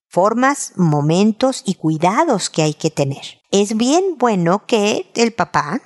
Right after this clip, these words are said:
que además tiene las mismas partes que tu hijo, le hable sobre la natural curiosidad, sobre saber que se siente tal,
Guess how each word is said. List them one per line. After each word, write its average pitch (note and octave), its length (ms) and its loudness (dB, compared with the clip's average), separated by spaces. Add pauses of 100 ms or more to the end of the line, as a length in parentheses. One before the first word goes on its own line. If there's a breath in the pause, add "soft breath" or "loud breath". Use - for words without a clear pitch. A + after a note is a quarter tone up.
(220)
que - 300 -2 (100)
además D#3+ 380 0
tiene G3 280 2
las D#3 260 -2
mismas F3 380 2
partes F3 340 -2
que F3+ 160 0
tu B3 160 -4
hijo, F3 420 -2
le F3 220 2
hable G3+ 640 0
sobre A3+ 600 0
la A#3+ 120 2
natural E3+ 580 2
curiosidad, F#3 800 0
sobre F3+ 280 -2
saber D#3+ 500 0
que F3+ 120 -4
se - 140 -10
siente F3 380 -2
tal, F3 220 -2